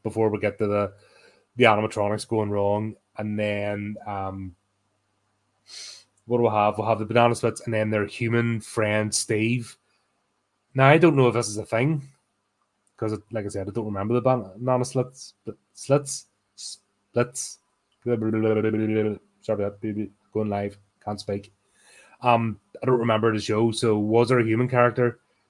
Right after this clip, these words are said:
Was he called Steve? Possibly. I didn't do that in-depth research. I didn't feel the need,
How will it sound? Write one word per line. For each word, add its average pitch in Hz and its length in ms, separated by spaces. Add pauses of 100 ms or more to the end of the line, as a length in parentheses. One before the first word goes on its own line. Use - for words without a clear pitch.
(240)
Was 113 260
he 107 100
called 107 320
Steve? 110 500 (1200)
Possibly. 120 500 (2250)
I 131 60
didn't 117 200
do 117 100
that 104 180
in-depth 101 420
research. 101 500 (540)
I 123 80
didn't 117 380
feel 104 200
the 101 100
need, 101 300